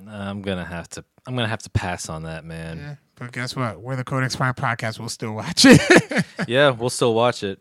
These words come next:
Speaker 1: but I have Movie Pass, so I get to watch it with no g-, regrets.
Speaker 2: There you go. There you go.
Speaker 1: <laughs> Yeah. Um, so we have another, uh, trailer that dropped recently, uh, Ant-Man and the Wasp.
Speaker 2: I'm looking forward to that.
Speaker 1: Mm.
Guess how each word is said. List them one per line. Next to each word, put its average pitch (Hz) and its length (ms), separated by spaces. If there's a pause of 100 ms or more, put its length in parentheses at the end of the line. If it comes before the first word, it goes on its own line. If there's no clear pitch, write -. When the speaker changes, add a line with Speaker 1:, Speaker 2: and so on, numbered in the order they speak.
Speaker 1:
but 147 220
I 117 80
have 117 240
Movie 120 200
Pass, 90 320
so 92 160
I 90 60
get 92 160
to - 80
watch 98 180
it 101 40
with 90 100
no 92 140
g-, 85 100
regrets. 95 380
Speaker 2:
There 180 120
you 202 80
go. 202 160 (180)
There 139 200
you 147 140
go. 135 220
Speaker 1:
<laughs> - 60 (220)
Yeah. 87 360 (680)
Um, 101 640 (180)
so 107 220
we 107 100
have 127 120
another, 110 420 (180)
uh, 95 120
trailer 101 280
that 87 180
dropped 95 440
recently, 92 760
uh, 82 200 (100)
Ant-Man 104 540
and 98 120
the 90 60
Wasp. 95 520 (540)
Speaker 2:
I'm 175 160
looking 214 220
forward 220 240
to 151 80
that. 110 220 (600)
Speaker 1:
Mm. 117 260